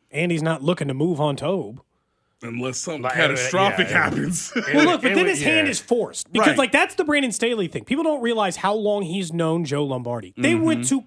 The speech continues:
Speaker 1: college together
Speaker 2: Yep.
Speaker 1: in their early twenties.
Speaker 2: Hey, dog, you're gonna have to fall on this one.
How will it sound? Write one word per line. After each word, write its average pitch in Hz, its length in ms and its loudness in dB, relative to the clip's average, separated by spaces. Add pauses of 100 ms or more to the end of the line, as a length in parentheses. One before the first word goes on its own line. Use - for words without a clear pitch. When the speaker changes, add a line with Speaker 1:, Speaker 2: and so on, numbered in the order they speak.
Speaker 1:
college 349 680 2
together 196 640 -4
Speaker 2:
Yep. 117 220 -6 (100)
Speaker 1:
in 262 140 4
their 262 260 0
early 320 460 2
twenties. 302 640 0
Speaker 2:
Hey, 110 120 -10
dog, 98 280 -8
you're 127 60 -10
gonna 110 100 -8
have 95 80 -14
to 95 80 -16
fall 101 320 -10
on 92 120 -12
this 98 220 -12
one. 90 160 -20